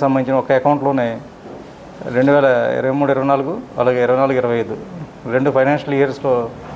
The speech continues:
సుమారు ఇరవై మూడు కోట్ల రూపాయల ట్రాన్సాక్షన్స్ జరిగినట్టుగా గుర్తించాం. ఒక అకౌంట్లో అంత ట్రాన్సాక్షన్ జరిగింది ఏంటని చెప్పి అనుమానంతో,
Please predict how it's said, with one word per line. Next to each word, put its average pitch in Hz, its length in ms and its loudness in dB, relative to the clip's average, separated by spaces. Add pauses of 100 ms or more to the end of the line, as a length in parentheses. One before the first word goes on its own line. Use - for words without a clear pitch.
(580)
సుమారు 135 200 4
ఇరవై 135 320 4
మూడు 143 140 2
కోట్ల 151 260 0
రూపాయల 156 300 2
ట్రాన్సాక్షన్స్ 139 600 -2
జరిగినట్టుగా 135 440 2 (360)
గుర్తించాం. 131 440 -2 (720)
ఒక 123 160 2
అకౌంట్లో 143 340 2
అంత 135 140 -2
ట్రాన్సాక్షన్ 139 440 0
జరిగింది 135 240 0
ఏంటని 131 260 0
చెప్పి 127 340 -4 (680)
అనుమానంతో, 131 600 2